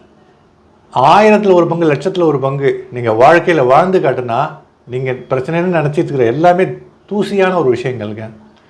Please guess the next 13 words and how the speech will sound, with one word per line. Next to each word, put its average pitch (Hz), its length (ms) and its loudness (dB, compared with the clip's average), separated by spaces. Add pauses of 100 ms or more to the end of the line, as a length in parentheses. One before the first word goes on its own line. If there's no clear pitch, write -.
(320)
டஸ்ட் 151 380 0
மாதிரி, 139 360 2
ஒரு 120 280 0
சின்ன 190 360 0
ஒரு 156 120 2
மைக்ரோஸ்கோபிக் 151 720 -4
துகள் 165 300 0
மாதிரி 131 500 -2 (320)
ஊதி 190 260 2
தள்ளிவிட்டு 165 560 2 (100)
போய்க்கொண்டே 170 540 0
இருக்க 185 280 4
முடியும். 113 300 0